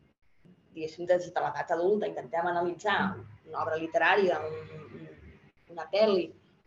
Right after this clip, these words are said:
ostres, si ho fem, si ho fem des de, "Ah, no, és que això parla de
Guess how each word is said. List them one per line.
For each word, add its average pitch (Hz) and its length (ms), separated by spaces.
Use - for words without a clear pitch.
ostres, - 340
si 180 80
ho - 20
fem, 190 360
si - 160
ho 180 40
fem 214 180
des 208 200
de, 190 100
"Ah, 220 120
no, 214 260
és 170 160
que - 120
això 180 680
parla 226 280
de 233 140